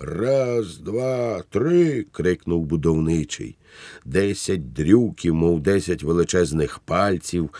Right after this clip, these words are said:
підхопили камінь з обох боків, і він звільна покотився по валах, важко хрустячи ними о підсипаний шутер.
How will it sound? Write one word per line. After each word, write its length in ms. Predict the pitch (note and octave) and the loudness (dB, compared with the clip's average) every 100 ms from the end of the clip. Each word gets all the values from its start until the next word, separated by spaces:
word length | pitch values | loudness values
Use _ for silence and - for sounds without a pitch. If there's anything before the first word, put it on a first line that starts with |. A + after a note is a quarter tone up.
| - - | -20 -12
підхопили 680 | - A2 - F2+ - G2 F#2+ | -2 -2 2 0 2 2 2
камінь 680 | F2+ - F#2+ F#2 E2+ E2 D#2 | 0 0 2 4 2 2 0
з 120 | C#2 | 0
обох 320 | D#2 E2 D2+ | 0 2 0
боків, 600 | C2 D2+ - F2+ A2 F2 - - - - | 0 -4 -4 -2 0 -2 -6 -20 -20 -6
і 160 | D#2+ E2+ | 0 2
він 260 | F2+ E2 | 4 2
звільна 840 | C#2 C2 B1+ D#2+ A#2+ A#2 G#2 F#2+ F#2 | -2 -8 -4 2 2 4 2 2 -4
покотився 840 | - - - D#2 E2 E2+ D#2+ E2 | -6 -4 -2 0 0 0 0 -4
по 220 | - C2 C2 | -4 -4 -4
валах, 600 | D2+ G2+ G2 F2+ - - - - - | 0 0 0 -4 -6 -16 -20 -20 -8
важко 600 | D#2+ E2+ E2+ - - E2 | 0 2 2 0 -2 -2
хрустячи 840 | - D2+ - - D2 - E2+ F2+ | 0 -4 -4 -6 -6 -2 0 2
ними 420 | E2 E2 D#2 E2 - | 4 2 2 0 -2
о 100 | C#2 | -10
підсипаний 960 | - D2 - - D2 D#2 - - C#2+ | -8 -8 -6 -6 -4 -6 -6 -6 -6
шутер. 720 | C#2+ - - D2 C#2+ - E2 | -4 -4 -4 -4 -6 -10 -16